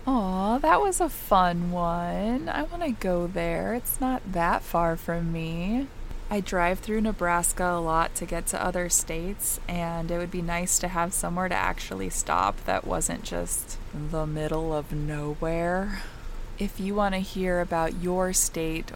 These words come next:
or area's cryptid, write in to me and I will read about it because these are fascinating. I'd never heard of either of these. And it's a fun little break from terrible news or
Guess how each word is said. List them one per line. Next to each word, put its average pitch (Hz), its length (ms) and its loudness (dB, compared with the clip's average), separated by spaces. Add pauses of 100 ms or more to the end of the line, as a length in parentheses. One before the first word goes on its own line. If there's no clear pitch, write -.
or 165 200 0
area's 160 800 0
cryptid, 156 800 -4 (140)
write 175 240 0
in 175 220 -2
to - 140 -4
me 156 220 -4
and 156 140 -4
I 156 200 0
will 165 180 -4
read 165 220 -4
about 156 360 0
it 156 260 -2
because 175 500 -6
these 170 220 -4
are 170 100 0
fascinating. 160 960 2
I'd 170 160 0
never 185 300 0
heard 170 240 -2
of 156 100 -4
either 151 400 0
of 180 160 -4
these. - 480 -6 (460)
And 180 160 -2
it's 175 160 0
a 180 60 0
fun 175 420 0
little 160 240 0
break 147 420 -2
from - 600 -2 (440)
terrible 147 540 -2
news 131 720 -4
or - 600 0